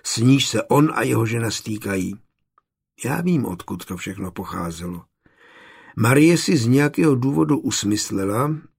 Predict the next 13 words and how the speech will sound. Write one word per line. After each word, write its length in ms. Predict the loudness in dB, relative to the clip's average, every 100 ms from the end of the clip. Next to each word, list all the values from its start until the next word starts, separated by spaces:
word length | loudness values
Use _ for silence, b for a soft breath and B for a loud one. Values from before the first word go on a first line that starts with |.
| -6
že 160 | -4
jsem 200 | -2 -2
to 120 | 0
byl 160 | 0 2
já, 480 | 2 0 2 2 2
kdo 260 | 0 0 2
ji 140 | 2
donutil, 600 | 0 0 0 0 0 0
aby 220 | 0 -4 -4
se 200 | -6 -8
provdala 680 | -4 -4 -4 -4 -4 -4
za 180 | -4 -6
Leopolda. 800 | -6 -8 -10 -12 -14 -14 -18 -20